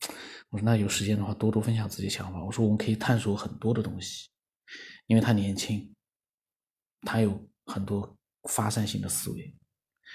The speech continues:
而且他现在上大学了，也不用去为了这种功课、学业去放太多的，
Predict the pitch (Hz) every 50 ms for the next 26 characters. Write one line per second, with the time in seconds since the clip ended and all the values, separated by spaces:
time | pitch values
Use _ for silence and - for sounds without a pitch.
0 | - - - - - _ _ _ _ _ - 110 117 110 110 104 - 113 107 -
1 | 107 104 107 107 - 117 104 101 104 101 - 98 95 98 98 98 101 - - -
2 | _ - - 101 101 104 101 - - - - - - - _ _ _ _ - 120
3 | 113 - 107 104 98 - 110 104 - 92 80 - - _ _ _ - - 117 113
4 | 113 - - - 104 90 - - - 104 101 107 110 110 107 107 - - - -
5 | - - _ - - - 117 - 120 110 107 - - 113 107 110 107 101 98 92
6 | -